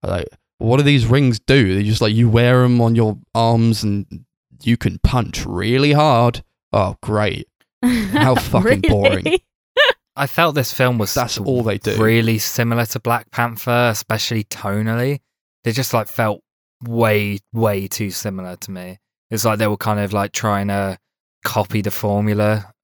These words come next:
Speaker 3: f-, of that movie because it was, like, so beloved and so big.
Speaker 2: I haven't even seen
Speaker 1: Yeah.
Speaker 2: that one, so I can't comment again.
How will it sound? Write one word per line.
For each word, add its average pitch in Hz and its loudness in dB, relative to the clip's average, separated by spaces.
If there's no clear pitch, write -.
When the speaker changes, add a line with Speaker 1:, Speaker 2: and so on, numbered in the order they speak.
Speaker 3:
f-, - -16
of 107 -8
that 107 0
movie 110 0
because 101 -6
it 95 -10
was, 101 -8
like, 98 -4
so 98 -2
beloved 98 -4
and 98 -6
so 95 -6
big. 101 -6
Speaker 2:
I 202 2
haven't 190 0
even 175 -8
seen 175 0
Speaker 1:
Yeah. 175 2
Speaker 2:
that - 0
one, 170 0
so - -4
I 175 0
can't - -2
comment 165 -2
again. 165 0